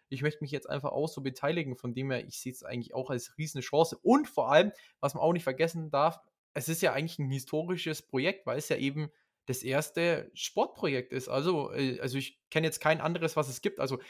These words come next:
eben, falls es vielleicht fällen sollte und es in Zukunft welche gibt, hey, äh, wo es wirklich gut funktioniert, wird man sich fragen, „Hey, was vielleicht, äh, was war vielleicht damals so ein historisches Projekt, was das Ganze angestoßen hat?“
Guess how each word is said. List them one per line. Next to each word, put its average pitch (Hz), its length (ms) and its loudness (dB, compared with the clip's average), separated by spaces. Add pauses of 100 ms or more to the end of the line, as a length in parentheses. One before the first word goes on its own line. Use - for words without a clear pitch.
(180)
eben, 151 220 0
falls 202 320 4
es 190 140 -2
vielleicht 156 320 4
fällen 151 400 2
sollte 151 460 6
und 131 120 0
es 131 160 -2
in 135 140 -2
Zukunft 185 500 -2
welche 139 260 0
gibt, 170 280 -4
hey, 139 320 2
äh, 113 120 -2
wo 131 200 -6
es - 160 -8
wirklich 151 260 -6
gut 170 180 -6
funktioniert, 165 440 -4
wird 139 100 -6
man 131 100 -4
sich 127 160 -6
fragen, 135 240 0
„Hey, 147 300 -2 (300)
was 123 160 -6
vielleicht, 131 420 0
äh, 120 340 0
was 127 220 0
war 135 140 2
vielleicht 123 340 -4
damals 131 340 0
so 131 120 -4
ein 123 100 -2
historisches 135 540 -2
Projekt, 131 500 -4
was 120 180 -6
das - 120 -12
Ganze 123 260 -4
angestoßen 135 520 -4
hat?“ 143 180 -4